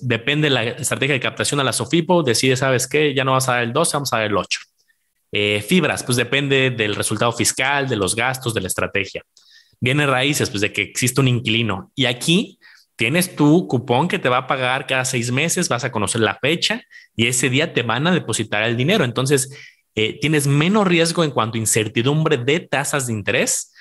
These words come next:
y tienes más riesgo de el plazo, eh, pues, que es extenso y que podría pasar algo. Ahorita comentabas algo bien valioso, están las ventas anticipadas. Yo no le sugiero a ningún campeón depende de si tiene conocimiento intermedio avanzado,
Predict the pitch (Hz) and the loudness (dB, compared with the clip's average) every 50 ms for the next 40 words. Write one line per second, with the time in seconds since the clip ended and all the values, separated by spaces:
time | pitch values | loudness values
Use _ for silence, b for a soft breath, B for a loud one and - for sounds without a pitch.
0 | B B B _ - 120 104 - 135 139 147 160 156 156 147 143 139 147 151 - | B B B _ -4 -4 -2 -2 -2 0 0 0 2 2 0 0 0 -2 -2 -2
1 | 156 143 143 139 135 131 131 131 147 147 143 127 127 127 135 147 147 - 120 104 | -2 0 0 0 0 0 2 2 2 2 2 2 0 2 2 0 -2 -2 -4 -4
2 | 98 - - 110 117 120 - - 131 127 127 - - - 104 95 90 87 87 85 | -2 0 0 0 0 0 0 0 2 2 0 0 -4 -4 -4 -2 -2 -2 -4 -4
3 | 85 85 - - - - 113 107 131 120 - - 180 151 131 127 - 180 165 - | -6 -6 -8 -8 -6 -4 -2 0 0 0 0 0 0 0 0 2 0 0 0 0
4 | 107 90 104 101 107 107 113 107 - 120 127 151 151 131 117 104 B B B B | -2 0 0 0 0 0 -2 -2 0 0 0 0 0 -2 -2 -4 B B B B
5 | B B B B B B - 123 156 220 202 190 170 160 196 196 - 196 190 185 | B B B B B B 0 2 2 2 2 2 2 2 2 2 0 0 2 2
6 | 190 190 180 170 165 175 202 208 - 147 127 - 147 160 165 156 143 143 151 151 | 4 4 4 2 2 2 2 2 0 0 -2 -2 0 0 0 0 0 0 -2 -2
7 | - 165 - 135 127 123 - - - 110 117 131 143 156 170 165 - - 147 131 | -2 -2 0 0 0 0 -2 -2 -2 0 0 0 2 2 0 0 -4 -6 -8 -2
8 | 127 147 170 180 185 202 202 185 175 - 135 - 151 151 147 139 127 123 131 143 | 0 2 4 4 4 4 4 4 2 2 0 0 0 0 0 0 0 0 0 0
9 | 147 135 143 127 120 123 117 120 139 170 170 - - _ _ _ _ _ _ _ | 0 0 -2 0 0 2 2 2 0 -2 -4 -8 -12 _ _ _ _ _ _ _
10 | _ _ _ - 120 104 - - - - - 117 120 131 131 135 117 110 - - | _ _ _ -4 -2 -2 -4 -6 -10 -6 -4 -4 -2 0 0 0 0 0 0 -2
11 | 110 98 92 - 110 107 120 113 113 - - 107 101 101 - 113 110 117 120 113 | -2 -4 -2 -4 -2 -2 -2 -4 -4 -4 -2 0 0 0 0 0 -2 -2 0 0
12 | 123 113 107 101 - 92 95 101 110 117 117 110 107 104 104 - 113 113 113 117 | 0 0 0 0 -2 -2 0 0 0 0 0 0 -2 -2 -2 -2 0 0 0 0
13 | 147 165 B | 0 -2 B